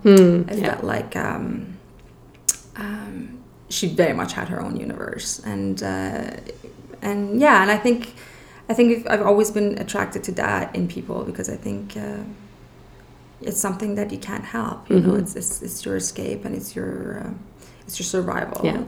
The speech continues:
Speaker 2: And, and, and I very much relate to that.
Speaker 1: Mm.
Speaker 2: Yeah.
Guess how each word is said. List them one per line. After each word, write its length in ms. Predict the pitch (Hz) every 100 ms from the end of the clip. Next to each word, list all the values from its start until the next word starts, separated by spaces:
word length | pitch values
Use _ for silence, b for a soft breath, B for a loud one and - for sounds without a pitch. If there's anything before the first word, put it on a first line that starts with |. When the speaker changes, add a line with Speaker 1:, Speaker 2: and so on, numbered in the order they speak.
| -
Speaker 2:
And, 300 | - 208 -
and, 420 | 202 202 202 - - - -
and 100 | 98
I 140 | 98
very 380 | 92 - 190 180
much 380 | 175 - - -
relate 220 | 175 175
to 100 | -
that. 280 | - 190 -
Speaker 1:
Mm. 400 | 196 190 170
Speaker 2:
Yeah. 60 | 165